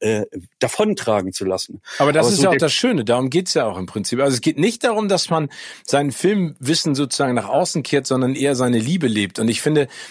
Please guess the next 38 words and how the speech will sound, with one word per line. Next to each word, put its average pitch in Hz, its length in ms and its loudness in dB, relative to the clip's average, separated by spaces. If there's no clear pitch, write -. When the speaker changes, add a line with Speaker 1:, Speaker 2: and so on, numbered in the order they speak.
Speaker 2:
das 127 220 0
be-, 147 180 -4
also 131 200 0
du 123 240 0
hast 147 160 0
es 139 80 -2
ja 139 80 2
gerade 120 220 2
gesagt, 127 260 -2
ihr 120 80 -2
lasst 143 260 0
euch 135 80 2
da 151 100 -2
inspirieren, 139 680 -2
aber 117 340 -2
auf 117 160 -2
so 117 240 0
kreative 175 800 -2
Art 143 160 0
und 123 140 0
Weise. 139 360 0
Also 117 280 2
viele 208 340 2
der 143 180 2
Spiele 165 600 0
bei 127 220 0
Joko 147 320 0
und 123 80 0
Klaas 131 380 -2
gegen 127 200 0
Pro - 160 -6
sieben 139 400 -4
haben 185 260 2
ja 175 140 2
auch 127 140 0
manchmal 135 420 0
so 120 140 0
einen, 113 320 0